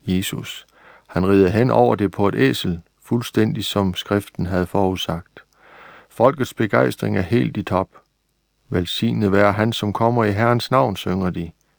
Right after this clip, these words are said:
Israels konge. Skarne forstod det ikke, disciplene forstod det ikke, farisæerne forstod det ikke. Forskellige enkeltpersoner og grupper havde hver deres opfattelse af, hvad der skete.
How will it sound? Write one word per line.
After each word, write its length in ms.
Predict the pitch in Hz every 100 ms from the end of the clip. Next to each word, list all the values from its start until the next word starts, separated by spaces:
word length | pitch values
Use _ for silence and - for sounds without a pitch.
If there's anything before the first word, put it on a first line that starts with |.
| _
Israels 600 | 113 98 - 101 92 87
konge. 460 | - 92 90 90 87 - _ _ - - - - -
Skarne 500 | - - 101 123 135
forstod 440 | 107 107 - 123 117
det 160 | 113
ikke, 320 | 107 110 110 92 _ _ -
disciplene 580 | 87 - 113 131 123 110
forstod 420 | 110 - 117 110
det 240 | 101 101
ikke, 220 | 104 101 87 _ _ _
farisæerne 680 | - 90 85 - 104 95
forstod 460 | 87 92 - 95 90
det 220 | 92 90
ikke. 240 | 90 85 - _ _ _ _
Forskellige 600 | - - 113 123 117 107
enkeltpersoner 760 | 123 113 95 104 - 123 113
og 120 | 104 101
grupper 340 | 113 120 107 - - -
havde 320 | - 117 120 107
hver 220 | 117 117
deres 300 | 113 120 -
opfattelse 680 | 117 117 - 110 107 -
af, 300 | - 107 95 85 -
hvad 160 | 95
der 100 | 87
skete. 520 | 90 - 98 98 85